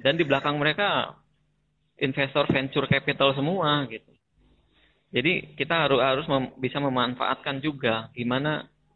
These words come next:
eh, biar startup kita ke depannya, eh, lebih mudah gitu kan. Nah, saya memanfaatkan untuk bekerja sama sama mereka. Sa-, jadi saling bermanfaat. Pada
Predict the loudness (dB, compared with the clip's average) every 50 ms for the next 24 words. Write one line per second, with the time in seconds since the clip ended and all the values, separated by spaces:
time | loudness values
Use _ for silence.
0 | _ _ _ _ _ _ -2 0 2 4 4 4 4 4 2 2 2 2 2 2
1 | 2 0 -2 -2 0 0 -2 -2 -8 -18 _ _ _ _ _ _ _ -8 -6 -4
2 | -4 -2 -2 0 -2 0 0 0 0 0 2 2 2 0 -2 -4 -12 _ _ _
3 | _ _ _ _ _ _ -20 -20 -10 -6 -2 0 2 4 4 4 4 4 2 2
4 | 2 0 0 -4 -8 -6 -6 -6 -6 -6 -6 -4 -4 -4 -4 -2 -2 -2 -2 0
5 | 0 0 0 0 0 0 0 -2 0 -2 -4 -4 -4 -6 -2 -2 -2 -4 -4 _
6 | _ _ _ _ _ _ -8 -6 -4 0 0 0 0 0 -2 -2 -2 -2 -2 -2
7 | -2 0 0 0 -2 -2 -2 -4 -4 -2 0 -2 -2 0 0 0 0 2 0 0
8 | 0 2 2 2 4 4 2 2 0 -2 -4 -4 -6 -8 _ _ _ _ _ -20
9 | -20 _ _ _ 0 2 2